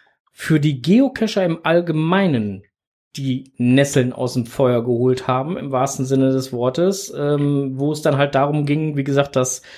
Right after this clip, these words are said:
äh, das Geocachen in, in, ähm, Naturschutzgebieten oder sonstiges für Geocacher komplett verboten werden sollten. Da haben die sich massivst stark gemacht.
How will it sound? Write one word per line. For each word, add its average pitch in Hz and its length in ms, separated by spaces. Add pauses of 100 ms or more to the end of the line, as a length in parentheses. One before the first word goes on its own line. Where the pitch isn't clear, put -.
(300)
äh, 135 160
das 135 220
Geocachen 151 600
in, 135 280
in, 123 440
ähm, 117 360
Naturschutzgebieten 165 1200
oder 143 220
sonstiges 147 460
für 139 440
Geocacher 151 460
komplett 160 320
verboten 147 420
werden 135 160
sollten. 139 380
Da 131 160
haben 143 200
die 143 60
sich 139 260
massivst 165 540
stark 156 300
gemacht. 113 420